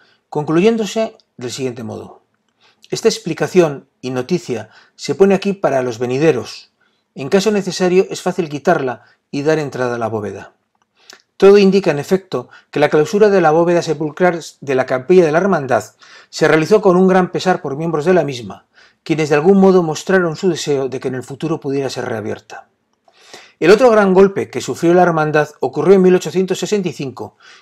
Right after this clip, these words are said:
y fue la decisión de su nacionalización por parte del gobierno del coronel Prado. Los bienes y la documentación de la agrupación limense fueron requisados y trasladados a la Administración de la Beneficencia Pública de Lima.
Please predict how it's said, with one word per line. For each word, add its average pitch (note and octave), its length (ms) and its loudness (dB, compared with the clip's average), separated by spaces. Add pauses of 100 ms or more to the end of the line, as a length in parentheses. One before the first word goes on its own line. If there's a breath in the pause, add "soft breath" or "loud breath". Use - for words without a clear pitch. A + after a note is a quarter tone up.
y C#3+ 100 -10
fue E3+ 140 4
la F#3 60 6
decisión E3+ 540 -2
de D#3 80 -8
su - 140 -10
nacionalización C3 1040 -4
por C3 180 -6
parte G3+ 260 0
del D#3+ 120 -2
gobierno C#3+ 400 -4
del C3+ 120 -8
coronel A#2+ 400 -10
Prado. G2+ 360 -8 (640 loud breath)
Los C#3 240 -2
bienes D#3+ 480 2
y C3+ 100 -8
la C3+ 100 0
documentación C3+ 680 -2
de F3+ 80 2
la D#3+ 100 2
agrupación C3+ 640 -4 (320 soft breath)
limense C#3+ 640 -2 (220 soft breath)
fueron G3 300 4
requisados D#3 560 -2
y D3+ 60 -8
trasladados D3 640 -2
a D3 40 -4
la C#3 80 -2
Administración B2+ 520 -8
de D#3 100 -4
la C3+ 100 -4
Beneficencia B2+ 600 -10
Pública A#2+ 320 -10
de A2+ 120 -14
Lima. G2 340 -16